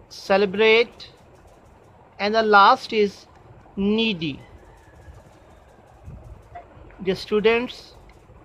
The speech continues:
next activity is write the sentences of the following words. The first word is rejoice. Next, religious. Next,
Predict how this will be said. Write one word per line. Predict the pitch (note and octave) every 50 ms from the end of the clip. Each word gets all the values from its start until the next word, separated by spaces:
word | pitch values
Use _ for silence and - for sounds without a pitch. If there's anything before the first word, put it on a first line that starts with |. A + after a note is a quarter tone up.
| - - -
next | F3+ F3 F#3+ G#3+ A3 - - -
activity | A#3+ A3 G3+ - - A#3 A3+ A3+ G#3+ G#3+ A3+ A3+ A3 A3
is | A3 G3+ - - - _ _ - _ - - _ - - - - - - - - - -
write | F3+ F3+ G3 G#3+ A3+ G3+ - - - - - -
the | G#3+ G#3 G3+
sentences | F#3+ - - G3 F#3+ F#3+ F#3+ G#3 G#3+ G#3 F#3+ - A3+ A3+ A3 G3+ - - - -
of | G3 F#3+ G3 G3
the | G#3+ G#3 G3+
following | - - G#3 G3+ G3+ G#3+ A3 A3+ G#3+ G#3+
words. | G#3+ G#3 G3 F3+ D3+ - - - - - - - _ _ _ _ - - - - - - - - - -
The | - F3
first | - - A#3 B3 A#3+ - - -
word | A3 A3 G#3+ F#3+
is | G3+ G#3 A#3+ A3 - - - - - - - - - - - - - - -
rejoice. | F3 D#3+ E3 F#3 F3+ D3+ D#3+ G3 F#3+ G3 G#3 A#3 C4+ - - - - - - - - - - - - - - - - - - - - _ - _ _ _ _ _ - - - - -
Next, | F#3 F#3+ G3 G#3 B3 B3 - - - - - - - - - _ - - - - - - -
religious. | E3 E3+ E3+ F3+ F#3+ G3 G3 G#3 G3 F3 G3 A#3 B3 C#4 - - - - - - - - - - - - - _ _ _ _ _ _ _ _ - - - - - - - -
Next, | - F#3 F3+ F#3+ G3+ A3 A#3 - - -